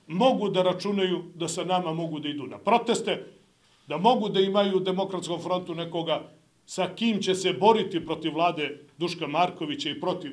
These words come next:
režima u Crnoj Gori. Ako neko iz opozicije želi da protestuje i hoće da protestuje, kao što se protestovalo prije neki dan ili juče ili prekjuče na Cetinju,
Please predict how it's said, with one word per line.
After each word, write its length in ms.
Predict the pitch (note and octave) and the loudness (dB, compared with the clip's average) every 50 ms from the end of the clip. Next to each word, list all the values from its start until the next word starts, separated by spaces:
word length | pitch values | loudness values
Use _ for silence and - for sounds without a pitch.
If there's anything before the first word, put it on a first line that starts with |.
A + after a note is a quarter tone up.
| - - | -12 -14
režima 480 | C#3+ C3+ D3 C#3 C3 C#3 F3+ A3 A3+ G#3+ | -10 -10 -8 -8 -6 -4 -2 0 0 0
u 140 | G3+ F#3+ F#3+ | 0 -2 -2
Crnoj 360 | - G#3 G#3 G3 G3 F#3+ F#3+ | 0 0 0 0 0 0 2
Gori. 300 | F#3 G3+ G3+ F#3+ F3+ F3+ - | 4 4 4 4 2 2 2
Ako 260 | E3+ D3 - - D#3 | 2 2 2 0 0
neko 300 | D3+ F3+ F3+ F3+ - D#3+ | 2 2 2 2 2 2
iz 140 | C#3+ C#3 D3+ | 2 2 0
opozicije 760 | C#3+ C#3+ D#3 D3+ B2+ D#3 G#3 A3 G#3+ - F3 B2+ F2+ - - - - - - _ _ _ - | -2 0 0 0 2 2 2 2 4 2 2 2 2 0 -6 -12 -20 -20 -20 _ _ _ -6
želi 300 | C3+ D3+ F3+ E3+ E3 D#3 | 2 2 4 6 6 6
da 180 | D#3 D#3 C#3+ C#3+ | 6 4 4 6
protestuje 600 | F3+ G#3 G#3+ G#3+ A3+ F#3+ C3 - C#3 B2 F#2+ - - - - - _ _ _ - | 6 6 6 8 6 4 4 4 0 -4 -6 -8 -12 -16 -20 -20 _ _ _ -10
i 60 | D3 | -6
hoće 340 | - E3+ G3 G3+ G3+ A3 F#3+ | 4 6 6 6 6 4 4
da 180 | F#3+ F3+ F#3+ | 4 4 4
protestuje, 580 | G3 G3+ G3 G3 G3+ - - - C3+ A2+ F#2+ - - - - - - - - - - - | 4 2 2 4 2 2 2 2 -2 -4 -6 -8 -12 -18 -20 -20 -20 -20 -20 -20 -16 -4
kao 120 | - D#3 D3+ | -2 -2 0
što 140 | - E3 | 0 -2
se 200 | C3+ - D#3 - | -2 0 -2 0
protestovalo 760 | D#3+ D#3+ F#3 F3+ F3+ D#3+ - - E3 D#3 D3+ D3+ D3 A#2+ - - - - _ - | 2 0 0 2 0 -2 -2 0 2 2 2 2 0 -2 -4 -10 -18 -16 _ 2
prije 180 | E3 F3 E3 | 2 4 4
neki 240 | E3+ E3 E3 E3 D#3+ | 4 0 0 -2 0
dan 280 | D3 F3 E3+ D3+ - C3 - - - - - | 2 4 2 2 2 -2 -8 -12 -14 -12 -8
ili 160 | D3 D3+ D#3+ | -2 0 2
juče 240 | E3+ E3+ E3+ D#3+ C#3+ | 2 2 2 0 -2
ili 140 | C3 B2+ C3 | -4 0 0
prekjuče 420 | F3+ F3+ F3+ D#3+ - - D#3 C#3 | 2 2 2 -2 -4 -4 -4 -2
na 120 | C3+ C3 | -2 -2
Cetinju, 520 | C3+ C3 F#3+ G3+ G3 G3+ A3 G3+ G3 F3+ | 0 4 4 4 4 4 4 4 4 4